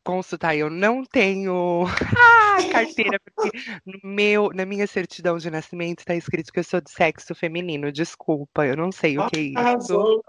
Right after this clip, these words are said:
Speaker 2: <laughs> Você nem tem reservista, então, né?
Speaker 1: Não tenho, foi cancelado.
Speaker 2: Arrasou.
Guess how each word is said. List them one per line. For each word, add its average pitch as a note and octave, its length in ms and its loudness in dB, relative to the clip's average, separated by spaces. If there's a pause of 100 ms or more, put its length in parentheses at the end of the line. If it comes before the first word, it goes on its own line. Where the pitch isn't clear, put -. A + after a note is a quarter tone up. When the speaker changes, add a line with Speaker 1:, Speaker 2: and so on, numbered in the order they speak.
(140)
Speaker 2:
<laughs> E4 420 -6 (240)
Você G3+ 100 6
nem A3+ 180 4
tem B3 120 -2
reservista, G3 680 2
então, D#3+ 380 2
né? E3 280 0 (260)
Speaker 1:
Não G3+ 180 4
tenho, E3+ 680 -8 (200)
foi F3+ 140 -6
cancelado. F3+ 640 -2 (100)
Speaker 2:
Arrasou. F3 340 0